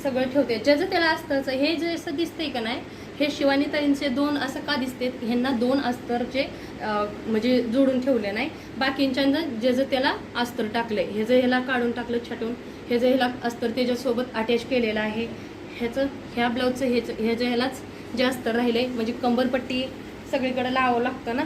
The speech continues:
मग आता शिवानी ताईचे हे दोन ब्लाऊज कटिंग केलेले आहेत, त्या दोन ब्लाऊजचे आता हे त्यांचं ते अस्तर लावायचं. तर चला कटिंग कुठले कुठले असेल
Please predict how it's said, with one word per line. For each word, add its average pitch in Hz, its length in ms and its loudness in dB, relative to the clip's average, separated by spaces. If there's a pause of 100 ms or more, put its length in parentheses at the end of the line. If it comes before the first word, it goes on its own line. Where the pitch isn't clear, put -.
(260)
मग 247 140 0
आता 254 260 4
शिवानी 285 380 2
ताईचे 285 300 2
हे 254 200 2
दोन 226 300 2
ब्लाऊज 220 280 0
कटिंग 208 320 -4
केलेले 208 300 -2
आहेत, 190 340 -6 (360)
त्या 233 100 2
दोन 233 320 4
ब्लाऊजचे 190 400 -2
आता 233 240 -2
हे 226 220 -2 (420)
त्यांचं 254 280 2
ते 302 260 0 (680)
अस्तर 220 320 0
लावायचं. 185 560 -2
तर 220 60 -4
चला 254 460 0 (1500)
कटिंग 247 240 2 (380)
कुठले 277 200 2
कुठले 294 220 0
असेल 349 280 0